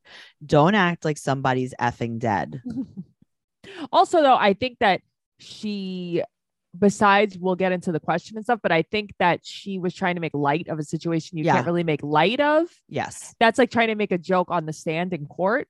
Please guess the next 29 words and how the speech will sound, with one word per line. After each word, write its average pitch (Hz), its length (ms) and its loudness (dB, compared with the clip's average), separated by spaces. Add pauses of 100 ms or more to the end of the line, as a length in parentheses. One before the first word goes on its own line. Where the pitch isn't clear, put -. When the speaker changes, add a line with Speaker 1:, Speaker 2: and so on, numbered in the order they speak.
(200)
Speaker 2:
Like, 196 160 4
I 240 100 4
just 247 200 2
don't 339 120 6
think 208 140 4
it's 190 140 2
the 196 80 2
Speaker 1:
Yes. - 100 -2
Speaker 2:
time. 196 520 -2 (260)
Speaker 1:
Yes. 254 240 -4
Speaker 2:
Yeah. 151 340 4 (420)
Speaker 1:
So 196 220 4
they 185 140 6
said 190 200 2
they 170 120 4
got 135 240 0
grilled 214 540 4
and 143 440 2
they 151 200 -2
did 151 160 -8
not 214 160 -2
get 359 100 -8
approved 254 320 -4
on 170 100 -2
the 135 80 -2
spot, - 680 -4
but 165 100 2
I 190 120 4
like 302 280 2